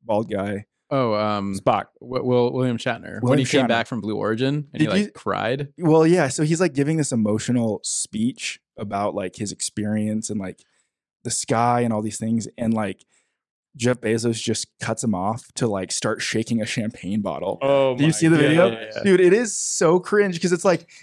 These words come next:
Speaker 1: he clear-, and then he just, like, looks off, like, just, like
Speaker 3: He's been preparing for that statement
Speaker 2: Yeah.
Speaker 3: for a
Speaker 1: It was,
Speaker 3: long
Speaker 1: like, an
Speaker 3: time.
Speaker 1: impassioned, like, s-, it sounded like a s-, a prepared speech almost.
Speaker 2: Yeah.
Speaker 1: And he just got cut off 'cause, you know, uh, bro Jeff over here wanted to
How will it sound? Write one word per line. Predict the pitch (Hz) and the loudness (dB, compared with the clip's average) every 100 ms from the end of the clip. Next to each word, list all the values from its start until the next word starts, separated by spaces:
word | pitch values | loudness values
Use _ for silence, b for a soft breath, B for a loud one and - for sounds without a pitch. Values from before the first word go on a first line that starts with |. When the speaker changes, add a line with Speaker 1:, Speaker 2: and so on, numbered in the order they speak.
| B | B
Speaker 1:
he | 208 | 0
clear-, | 180 - 151 147 | 0 -2 0 2
and | 185 180 | 2 2
then | 180 | 2
he | 175 | 2
just, | 170 165 | 2 2
like, | 170 127 | 0 0
looks | 117 127 123 - - - | -2 -2 -2 -10 -12 -4
off, | 113 113 110 - | -2 -2 -6 -4
like, | 113 104 | -2 -2
just, | 113 101 | -4 -4
like | 104 - _ _ _ - | -4 -6 _ _ _ -6
Speaker 3:
He's | 127 | -2
been | 135 | -2
preparing | - 120 123 123 117 113 | -2 -4 0 2 0 -2
for | 117 | -2
that | 110 107 98 | 0 0 -2
statement | - 110 101 98 87 _ | -2 -2 -4 -8 -12 _
Speaker 2:
Yeah. | - - - | -8 -8 -4
Speaker 3:
for | 113 | 0
a | |
Speaker 1:
It | 165 | 4
was, | 180 185 | 6 4
Speaker 3:
long | 180 | 2
Speaker 1:
like, | 180 | 2
an | |
Speaker 3:
time. | 139 | 0
Speaker 1:
impassioned, | 107 123 127 131 127 123 - - _ _ | 0 -2 -2 -2 -2 -2 -6 -14 _ _
like, | 127 92 - _ _ | -4 -4 -8 _ _
s-, | - - | -6 -4
it | 147 | -2
sounded | 143 151 | 0 0
like | 120 | -2
a | |
s-, | 104 - | -8 -6
a | 135 | -4
prepared | - 110 110 107 | -4 -4 -4 -4
speech | - - 101 107 | -6 -6 -6 -2
almost. | 131 127 143 156 - | 0 2 0 -2 -8
Speaker 2:
Yeah. | 95 - - | -10 -10 -10
Speaker 1:
And | 135 | 0
he | 127 | 2
just | 131 - | 2 2
got | 120 110 | 0 0
cut | 131 120 | 0 0
off | 117 - | 0 -2
'cause, | 120 110 - | -4 -4 -6
you | 123 | -4
know, | 113 101 - _ _ _ | -2 -4 -6 _ _ _
uh, | 147 127 | -2 -2
bro | 127 135 127 | 0 2 2
Jeff | 127 123 127 | 2 0 2
over | 123 | -2
here | 127 123 | 0 2
wanted | 120 117 113 | 2 2 0
to | 113 | -2